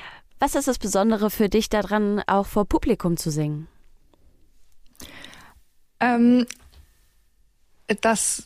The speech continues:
Speaker 2: das Zusammenspiel eigentlich mit dem Publikum, weil es ist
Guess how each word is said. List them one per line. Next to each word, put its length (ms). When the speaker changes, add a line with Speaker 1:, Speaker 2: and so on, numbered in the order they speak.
Speaker 2:
das 200
Zusammenspiel 960
eigentlich 640
mit 240
dem 140
Publikum, 640
weil 580
es 360
ist 520